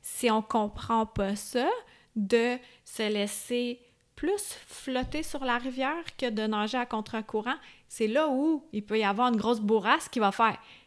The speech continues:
Hey ! T'as pas compris encore, je vais te le dire bien clairement comment comprendre. »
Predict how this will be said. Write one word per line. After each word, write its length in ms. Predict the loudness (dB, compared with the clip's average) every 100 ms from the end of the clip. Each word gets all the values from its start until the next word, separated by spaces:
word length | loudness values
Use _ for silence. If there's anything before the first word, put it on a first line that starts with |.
| -12 2
Hey ! 480 | 6 6 6 2 -2 -6 -16 -20 -20 -2
T'as 140 | 0
pas 180 | 4 4
compris 560 | 6 6 6 4 0 2 4
encore, 680 | 2 0 4 4 4 2 0
je 140 | 2
vais 180 | 2 0
te 160 | 2
le 140 | 0 2
dire 260 | 2 2
bien 260 | 4 4 4 2
clairement 640 | 4 4 4 2 6 4 4
comment 300 | 4 6 4
comprendre. » 840 | 4 4 4 2 6 6 6 6